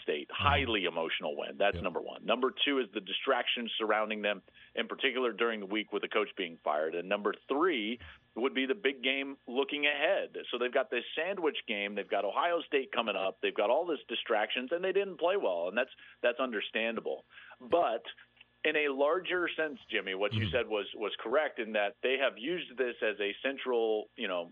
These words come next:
Speaker 1: galvanizing point within the team.
Speaker 2: Mm-hmm.
Speaker 1: You can say all you want that they did this to themselves, and that might be true, but that doesn't mean that it can't be a motivating instance or, or entity, a galvanizing force within the team between those nineteen and twenty-two-year-olds.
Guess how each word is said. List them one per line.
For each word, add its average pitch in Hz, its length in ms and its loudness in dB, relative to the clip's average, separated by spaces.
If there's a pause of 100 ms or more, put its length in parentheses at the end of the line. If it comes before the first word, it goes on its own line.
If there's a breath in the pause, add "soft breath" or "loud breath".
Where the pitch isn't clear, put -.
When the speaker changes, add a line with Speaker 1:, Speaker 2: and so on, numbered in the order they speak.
(100)
Speaker 1:
galvanizing 107 960 2
point 123 340 0
within 107 280 0
the 101 60 -6
team. 113 380 -4 (160)
Speaker 2:
Mm-hmm. 90 200 -2
Speaker 1:
You 110 100 2
can 131 160 -2
say 156 80 6
all 156 160 4
you 156 120 0
want 147 220 2
that 139 120 0
they 120 100 0
did 143 200 -2
this 147 120 -2 (100)
to 135 80 -2
themselves, 131 580 0 (200)
and 113 140 -4
that 127 120 -2
might 131 220 0
be 127 100 -4 (120)
true, 107 360 0 (320 loud breath)
but 120 180 2
that 127 140 2
doesn't 151 300 -2
mean 135 200 -2
that 127 100 4
it 110 160 -2
can't 127 160 -2
be 120 100 -2
a 104 60 2
motivating 110 840 0 (140)
instance 127 500 -4 (200)
or, 95 340 4
or 95 320 2
entity, 113 460 -2
a 87 80 0
galvanizing 110 760 0
force 120 300 2 (120)
within 113 360 -2
the 104 60 -6
team 117 280 -4
between 104 260 -4
those 98 200 0
nineteen 98 320 -2
and 85 100 -8
twenty-two-year-olds. 87 720 -4